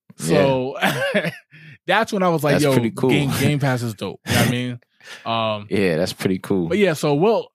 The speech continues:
Speaker 2: I mean, this story is gonna be huge, so we'll definitely be talking about this for the next weeks until it drops, and, and then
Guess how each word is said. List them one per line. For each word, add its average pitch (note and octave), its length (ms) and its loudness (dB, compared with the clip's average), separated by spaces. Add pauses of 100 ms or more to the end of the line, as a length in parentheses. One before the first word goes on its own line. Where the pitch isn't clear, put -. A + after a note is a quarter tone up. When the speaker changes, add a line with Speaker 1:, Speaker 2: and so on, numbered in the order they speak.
Speaker 2:
I D3+ 80 0
mean, C#3+ 140 0
this F3+ 180 2
story C#3+ 300 2
is A#2+ 80 0
gonna A#2+ 160 -2
be A2 140 -2
huge, A#2 280 -2
so A#2+ 180 2
we'll C3 180 2
definitely B2+ 340 0
be A2+ 80 -8
talking A#2 400 0
about G#2+ 180 0
this A2 140 -4
for A2 140 -2
the G#2+ 60 -2
next A2 280 0
weeks A2+ 320 -2
until A2+ 260 -2
it G2 140 -8
drops, A2 340 0
and, A#2 160 -4
and A#2 160 -6
then A#2 160 -4